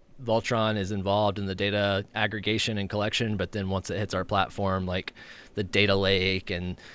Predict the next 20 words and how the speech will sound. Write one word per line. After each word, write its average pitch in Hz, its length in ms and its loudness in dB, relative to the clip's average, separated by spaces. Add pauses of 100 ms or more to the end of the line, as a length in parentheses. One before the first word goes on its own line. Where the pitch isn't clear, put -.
(220)
the 95 180 0
visualization, 98 880 0
all 92 140 2
that 92 180 0
stuff - 380 0
is, - 320 -6
is 98 160 -8
completely 101 360 -2
different 92 240 -4
technologies 90 580 -2
that 104 100 -4
we've 87 180 -4
assembled 87 440 -4
and 85 100 -8
put - 100 -8
together 87 560 -2
into 90 160 -6
that 85 220 -2
platform. 87 680 -4 (500)
Um, 85 460 0